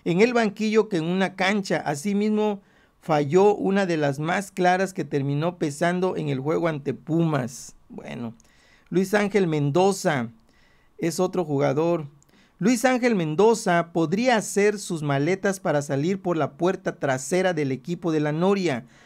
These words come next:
Las lesiones no terminaron por dejar en paz al Kid y no sería tomado en cuenta para el siguiente torneo. Por otro lado, el futbolista Alexis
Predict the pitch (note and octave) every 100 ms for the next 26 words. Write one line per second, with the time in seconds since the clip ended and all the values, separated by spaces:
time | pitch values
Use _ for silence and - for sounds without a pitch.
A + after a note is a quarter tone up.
0 | - - E3 E3+ D#3+ C#3+ G#3+ A#3+ A#3 F3+
1 | F#3 A3 A#3 A3+ F#3+ E3 D#3+ G3 G#3+ G3
2 | F3+ C#3+ C#3+ F3 F#3 D#3+ C#3+ E3+ F3+ -
3 | D3+ C#3 - F3 G3+ - - _ _ _
4 | _ G3+ A3+ A#3+ G#3+ F3 G#3 A3 F#3 F3+
5 | G3+ G3+ D#3 E3 F#3+ F#3+ D#3 C3+ F3 F#3+
6 | F#3 F3+ D#3 C#3+ C3+ C3+ D3+ F3 E3+ -
7 | D3 C#3 B2+ D3 D#3 D#3+ D3+ A#2+ A#2+ -
8 | _ _ _ _ _ _ _ _ F3 A3
9 | A#3+ A3+ G3+ G#3+ G3+ F3 D#3 D3 D3+ D3
10 | E3 G#3 A3+ - F3 E3 E3+ - D3+ D#3+
11 | A3 A3+ - F3+ -